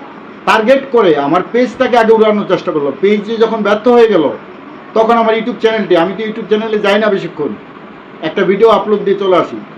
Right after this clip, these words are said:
হঠাৎ রাত দুটায় দেখি আমার YouTube চ্যানেল নাই, মানে আমার অ্যাক্সেস নাই, আমার, আহ, Gmail আইডির অ্যাক্সেস নাই, YouTube চ্যানেল আছে। তো আমি সবুজ ভাইকে বিচার দিয়েছি, "সবুজ ভাই,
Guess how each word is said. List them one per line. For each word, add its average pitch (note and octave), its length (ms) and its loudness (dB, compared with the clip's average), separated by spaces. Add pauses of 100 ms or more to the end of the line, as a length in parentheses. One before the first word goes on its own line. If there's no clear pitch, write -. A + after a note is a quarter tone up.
(140)
হঠাৎ G#3+ 400 0
রাত G#3+ 260 0
দুটায় A3+ 260 2
দেখি E3 300 0 (360)
আমার F#3 240 0
YouTube G#3 260 -4
চ্যানেল G3 280 -4
নাই, C#3+ 200 0 (380)
মানে D#3+ 140 0
আমার F#3+ 160 2
অ্যাক্সেস A3 400 -2
নাই, E3+ 140 -2
আমার, D#3+ 200 -2 (420)
আহ, C#3 400 -2 (500)
Gmail B3 340 4
আইডির A3+ 240 2
অ্যাক্সেস - 480 -2
নাই, A#2+ 140 -8 (360)
YouTube G3+ 280 2
চ্যানেল A#3+ 280 2
আছে। D3+ 260 -2 (1120)
তো C#3+ 60 -4
আমি F3+ 140 0
সবুজ G#3+ 260 0
ভাইকে A3+ 280 2
বিচার G#3+ 300 0
দিয়েছি, F#3+ 340 2
"সবুজ F#3 300 -4
ভাই, F#3 260 2